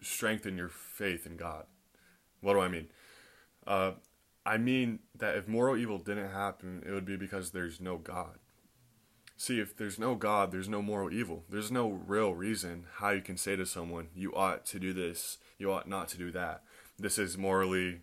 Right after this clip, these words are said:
right, this is morally wrong." So, if moral evil really exists in the world, then this is actually evidence for God, not evidence against God. Now,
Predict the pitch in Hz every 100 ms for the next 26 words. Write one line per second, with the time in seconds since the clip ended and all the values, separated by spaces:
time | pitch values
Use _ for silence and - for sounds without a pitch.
0 | - 98 98 98 90 95 95 92 82 82
1 | 92 82 82 - - - - - - 107
2 | 95 - - 113 - 120 135 123 120 110
3 | 101 107 104 95 101 - 95 87 101 95
4 | 85 98 107 104 95 104 104 113 82 98
5 | 95 - - - - - 113 110 87 -
6 | 78 82 95 87 95 90 90 - 87 101
7 | 104 - 80 76 - - - _ _ _
8 | _ _ _ _ - - 107 101